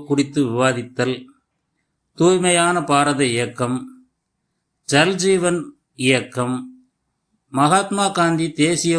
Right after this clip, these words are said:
ஊரக வேலை உறுதி திட்டம், குழந்தைகள் பாலியல் குற்றங்களில் இருந்து பாதுகாக்கும் சட்டம் ரெண்டாயிரத்தி பனிரெண்டு உள்ளிட்ட பல்வேறு பொருட்கள் குறித்து விவாதிக்கப்பட்டது.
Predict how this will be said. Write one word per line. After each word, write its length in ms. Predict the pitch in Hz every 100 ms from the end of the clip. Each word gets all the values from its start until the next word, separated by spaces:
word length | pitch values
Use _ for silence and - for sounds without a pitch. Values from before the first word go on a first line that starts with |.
| 139
ஊரக 340 | 147 160 151 147
வேலை 300 | 139 143 147
உறுதி 340 | 127 135 135 135
திட்டம், 440 | 135 117 131 127 127 - _ _ _ _ _ _ _
குழந்தைகள் 680 | 165 180 214 208 196 190 190 190 _
பாலியல் 600 | - 135 175 180 180 180
குற்றங்களில் 580 | 147 135 165 160 160 156
இருந்து 280 | 147 151 147 143
பாதுகாக்கும் 720 | 139 147 151 147 143 135 123
சட்டம் 320 | 127 139 131
ரெண்டாயிரத்தி 580 | 117 127 151 147 135 127
பனிரெண்டு 520 | - 123 127 120 117 120 123
உள்ளிட்ட 360 | 143 147 139 123
பல்வேறு 500 | 135 143 165 180 165
பொருட்கள் 440 | 131 131 143 147 127
குறித்து 300 | 131 127 135
விவாதிக்கப்பட்டது. 840 | 120 127 120 120 110 98 98 85